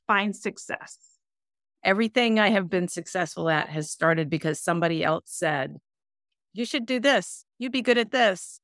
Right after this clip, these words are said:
Speaker 2: You should
Speaker 1: Mm-hmm.
Speaker 2: try this," including my practice. My teacher, like, kicked me out of the nest and said, "You need to start your own business." <laughs>
Speaker 1: Ex-, exactly. And so when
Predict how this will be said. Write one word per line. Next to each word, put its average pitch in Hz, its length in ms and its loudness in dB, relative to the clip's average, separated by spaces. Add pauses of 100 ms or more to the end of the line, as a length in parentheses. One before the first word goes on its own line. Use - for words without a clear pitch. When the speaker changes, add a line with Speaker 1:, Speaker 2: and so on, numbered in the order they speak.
(160)
Speaker 2:
You 240 100 -8
should 226 160 -10
Speaker 1:
Mm-hmm. - 100 -14
Speaker 2:
try 220 120 4
this," 226 300 -4
including 311 600 0
my 214 140 2
practice. 233 600 -2
My 175 120 2
teacher, 180 540 -6
like, 160 220 -6
kicked - 240 -4
me 190 120 -4
out 180 140 4
of 165 60 -6
the 175 80 -2
nest 180 300 2
and 175 100 -14
said, 175 200 -6
"You 254 80 0
need 254 200 -2
to 196 80 0
start 190 240 -2
your 175 140 -2
own 170 120 -2
business." 160 480 -8 (460)
<laughs> 247 340 0 (500)
Speaker 1:
Ex-, 254 300 -6 (140)
exactly. 311 1000 2
And 269 160 0
so 370 220 2
when 349 160 4